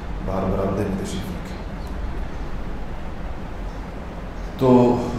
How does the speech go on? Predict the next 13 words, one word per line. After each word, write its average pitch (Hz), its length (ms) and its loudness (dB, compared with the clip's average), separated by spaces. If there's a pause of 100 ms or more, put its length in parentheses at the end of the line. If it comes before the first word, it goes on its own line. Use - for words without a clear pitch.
(140)
اس 165 240 6
دعا 139 280 8
کے 147 80 6
صدقے 139 340 2
جو 127 200 4
رسول 123 280 4
اللہ 117 200 6
صلی 110 200 4
اللہ 110 420 6
علیہ 107 180 4
وسلم 107 400 2
نے 104 80 2 (100)
فرمائی 101 440 4